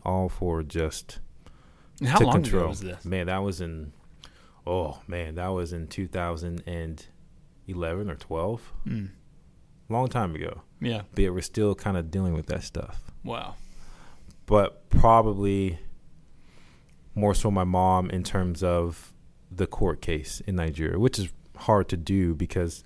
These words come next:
Speaker 1: it's a little corrupt. So
Speaker 2: Sure.
Speaker 1: Uh, so, but yeah, she went through a lot as a woman in Nigeria, and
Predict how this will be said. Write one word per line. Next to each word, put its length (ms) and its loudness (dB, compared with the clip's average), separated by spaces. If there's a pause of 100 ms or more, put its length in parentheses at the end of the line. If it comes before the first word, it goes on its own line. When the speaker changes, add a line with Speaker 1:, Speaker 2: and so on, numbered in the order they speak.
(160)
Speaker 1:
it's 400 -8
a 40 -4
little 220 4
corrupt. 480 0 (180)
So 400 -2
Speaker 2:
Sure. 360 -4 (1000)
Speaker 1:
Uh, 320 8 (200)
so, 540 10
but 540 6 (540)
yeah, 280 2
she 160 -4
went 240 0
through 180 4
a 20 4
lot 320 4
as 580 0 (180)
a 120 -2
woman 380 0
in 80 2
Nigeria, 720 0
and 220 -2